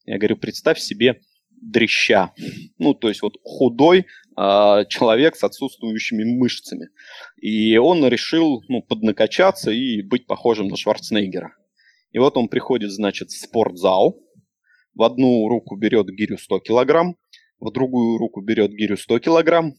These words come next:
и начинает их поднимать. Так происходит? Конечно, нет. Он начинает с гирьки один килограмм, потом три килограмма, пять килограмм.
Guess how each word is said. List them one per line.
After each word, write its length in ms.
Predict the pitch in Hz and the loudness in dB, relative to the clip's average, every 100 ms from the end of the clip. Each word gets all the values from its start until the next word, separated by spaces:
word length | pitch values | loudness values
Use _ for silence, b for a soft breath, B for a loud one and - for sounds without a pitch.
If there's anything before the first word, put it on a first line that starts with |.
| _ | _
и 180 | - 175 | -6 2
начинает 500 | 127 - 123 131 - | 2 2 0 0 -2
их 140 | - | -8
поднимать. 580 | 120 113 113 110 101 - _ _ _ _ _ _ _ | -10 -4 0 0 -2 -6 _ _ _ _ _ _ _
Так 200 | 165 - | -4 0
происходит? 640 | - 127 - 101 90 _ _ _ _ _ _ _ _ | 0 0 -2 -6 -6 _ _ _ _ _ _ _ _
Конечно, 420 | 120 123 165 - | 0 0 0 0
нет. 320 | 117 107 90 - _ _ _ _ | 0 0 -2 -8 _ _ _ _
Он 140 | - 127 | 0 2
начинает 500 | 123 - 123 107 104 | 2 0 0 0 -2
с 60 | |
гирьки 300 | 113 113 - | -6 -10 0
один 320 | 98 98 165 175 | 0 0 -6 -2
килограмм, 580 | 156 139 127 123 110 - b b _ | 2 2 4 2 0 -4 b b _
потом 380 | - - 90 82 _ | -14 -10 -10 -10 _
три 200 | - 165 | -2 -2
килограмма, 640 | - 131 113 113 104 92 | 0 2 2 2 0 -2
пять 320 | 87 123 147 - | -2 2 2 2
килограмм. 560 | 120 117 120 110 92 | 0 0 2 0 -2